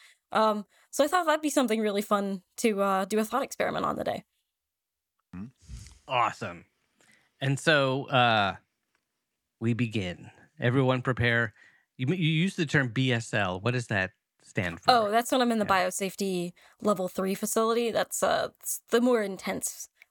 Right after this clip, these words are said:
Speaker 1: virus facility than normal. Outside, I'm in a
Speaker 3: Right, so
Speaker 1: t-shirt
Speaker 3: if,
Speaker 1: and
Speaker 3: if everyone
Speaker 1: jeans.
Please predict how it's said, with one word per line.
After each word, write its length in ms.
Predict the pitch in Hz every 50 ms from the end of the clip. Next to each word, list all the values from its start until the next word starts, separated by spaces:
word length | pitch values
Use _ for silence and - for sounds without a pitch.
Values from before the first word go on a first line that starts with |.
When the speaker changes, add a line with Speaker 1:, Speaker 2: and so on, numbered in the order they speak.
| _ _ -
Speaker 1:
virus 440 | - - - - - - - - -
facility 500 | - - - - - - 180 - - -
than 160 | 185 190 185
normal. 380 | 180 196 - - - - - _ _ _ _ _ _ _ _ _ _ _ _ _ _ _ _
Outside, 460 | - - 220 214 - 277 254 254 262 254
I'm 100 | 247 240
in 80 | 233
a 40 | 208
Speaker 3:
Right, 200 | - 226 233 220
so 140 | - 139 139
Speaker 1:
t-shirt 20 |
Speaker 3:
if, 60 | -
Speaker 1:
and 100 | 214 214
Speaker 3:
if 60 | 160 - 185
everyone 260 | 170 156 151 165 -
Speaker 1:
jeans. 80 | -